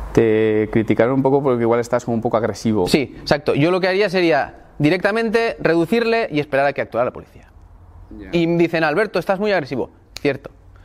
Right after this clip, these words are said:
Speaker 2: Cierto es también que lo dejamos irse.
Speaker 1: Sí.
Speaker 2: Entonces, claro, yo a mucha gente le digo, "Vale, em,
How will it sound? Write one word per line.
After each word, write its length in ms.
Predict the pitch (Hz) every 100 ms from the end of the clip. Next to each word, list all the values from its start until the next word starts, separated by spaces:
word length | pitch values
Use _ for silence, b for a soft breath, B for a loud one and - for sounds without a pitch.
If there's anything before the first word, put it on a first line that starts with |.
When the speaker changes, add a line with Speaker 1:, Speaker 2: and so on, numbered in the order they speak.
| B B B -
Speaker 2:
Cierto 440 | - 180 190 160
es 120 | 156
también 340 | 156 165 190 214
que 80 | 220
lo 40 |
dejamos 320 | 131 139 127
irse. 260 | 123 107 - - _ _ _ - - _ - - - B B B B
Speaker 1:
Sí. 80 | 98 92
Speaker 2:
Entonces, 800 | 143 151 151 170 156 190 196 160
claro, 320 | 170 214 190 - - -
yo 180 | 147 151
a 20 |
mucha 240 | 175 180 180
gente 540 | 202 208 226 220 B B B -
le 140 | 170
digo, 280 | 165 156 147
"Vale, 320 | 165 165 98 - _ _ _ _ _ _ _ _ - - _ - -
em, 360 | 139 131 131